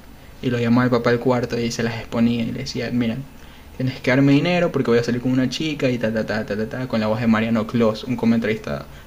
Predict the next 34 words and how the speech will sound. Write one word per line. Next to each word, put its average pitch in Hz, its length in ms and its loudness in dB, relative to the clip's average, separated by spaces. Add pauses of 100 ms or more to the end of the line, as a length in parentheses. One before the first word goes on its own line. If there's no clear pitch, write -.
(120)
deportivo 113 500 0
de 110 80 -2
fondo. - 440 -8
Y 131 80 -8
se 113 100 -2
veían 117 280 0
súper 151 320 -2
chéveres, 127 340 2
súper 120 180 -2
entretenidos 110 580 0
y - 20 0
me 107 100 -2
parecía 90 320 -2
súper 113 380 -2 (540)
así, 117 580 2 (240)
fuera 120 220 2
de 120 60 4
lo 123 100 4
normal. 113 400 4 (960)
Entonces 135 340 -2
intenté 117 300 4
hacer 120 160 0
algo 117 160 2
así 151 320 -4 (540)
y 131 100 2
lo 117 160 4
hice. 110 280 0 (220)
Hice 131 200 -2
un 117 100 6
video 135 420 4
con 120 140 0
imágenes 120 360 2
de 123 240 4
ella 127 320 2